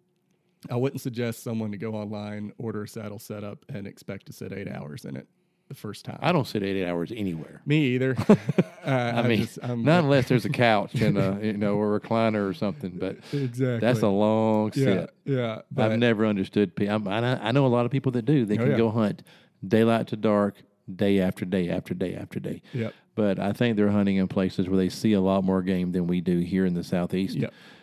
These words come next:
Speaker 2: Uh, 'cause, uh, it's not uncommon to, to hunt two or three days in a row without seeing a single deer.
Speaker 1: Right,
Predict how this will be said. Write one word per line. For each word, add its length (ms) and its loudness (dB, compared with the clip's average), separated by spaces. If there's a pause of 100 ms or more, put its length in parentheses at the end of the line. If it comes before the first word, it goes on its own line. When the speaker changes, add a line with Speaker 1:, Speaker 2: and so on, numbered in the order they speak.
(160)
Speaker 2:
Uh, 320 -4
'cause, 580 -6
uh, 220 -6
it's 200 -2
not 220 2
uncommon 540 -2
to, 260 -6 (400)
to 140 -4
hunt 440 -4 (460)
two 140 4
or 20 6
three 180 6
days 280 4
in 60 -2
a 20 2
row 160 4
without 240 0
seeing 180 0
a 60 0
single 260 2
deer. 320 2
Speaker 1:
Right, 260 -6